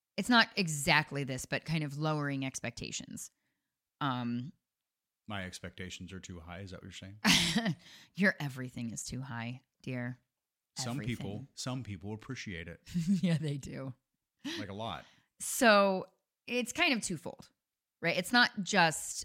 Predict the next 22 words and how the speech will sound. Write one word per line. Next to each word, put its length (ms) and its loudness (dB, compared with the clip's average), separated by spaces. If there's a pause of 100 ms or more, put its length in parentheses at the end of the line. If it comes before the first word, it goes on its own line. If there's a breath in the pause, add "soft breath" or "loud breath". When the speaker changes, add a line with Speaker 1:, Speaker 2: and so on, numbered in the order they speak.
Speaker 1:
a 80 4
lowering 460 4
expectations, 720 -4
but 160 -6
it's 320 -6 (520)
knowing 680 4 (320)
when 500 0
to 220 -2
not 580 2
have 240 2
expectations 720 -2
or 80 -4
to 80 -4
lower 300 2
them 220 0
and 240 -2
knowing 340 0
when 200 -2
to 100 -12
have 480 -2
higher 400 -2
expectations. 1000 -10